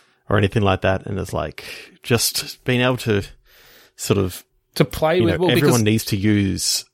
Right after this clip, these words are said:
Speaker 1: a cell phone,
Speaker 2: Well, and this
Speaker 1: but
Speaker 2: is it, like, and people are so used to the functionality of how that works that you could do some really good s-, subverting their expectations, uh, i-, in a, in a kind of creepy horror way, um,
Speaker 1: Yeah.
Speaker 2: to really make that,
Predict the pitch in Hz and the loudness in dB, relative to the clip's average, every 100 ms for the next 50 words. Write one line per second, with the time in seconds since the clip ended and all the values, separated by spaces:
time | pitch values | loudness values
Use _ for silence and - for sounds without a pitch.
0 | _ 110 - 110 110 92 170 170 175 - | _ 0 2 2 0 0 0 0 2 2
1 | - 156 185 143 131 135 143 151 127 - | 2 2 2 2 0 2 0 0 0 0
2 | 147 135 127 123 117 113 107 - 113 - | 0 2 2 2 0 0 0 0 0 0
3 | 117 127 143 117 107 117 107 90 120 131 | 0 2 2 2 0 0 0 0 0 0
4 | 101 - - - - _ _ - 127 135 | 0 -4 -8 -8 -14 _ _ -10 0 2
5 | 110 117 120 107 107 117 104 110 107 110 | 2 2 2 0 0 2 4 2 2 4
6 | 113 107 104 107 101 - - - 107 107 | 4 4 2 0 -2 -8 -2 0 2 2
7 | 107 104 101 95 - 95 - 113 104 98 | 2 2 -2 -4 -6 -2 2 2 2 0
8 | 92 98 - - _ - - - _ _ | -4 -4 -4 -6 _ -20 -20 -20 _ _
9 | _ 120 107 101 98 101 117 113 107 95 | _ 2 4 4 2 -2 -4 -2 0 0
10 | - 104 98 107 98 - 101 101 101 101 | -2 -4 -2 -2 -2 0 0 0 0 0
11 | 92 90 92 - - _ _ _ 120 98 | 0 -2 -4 -8 -16 _ _ _ -4 -2
12 | 80 95 - _ _ _ - 123 - - | -4 -14 -18 _ _ _ -6 -6 -6 -6
13 | 107 104 95 98 98 82 | -2 -2 -2 -4 -6 -8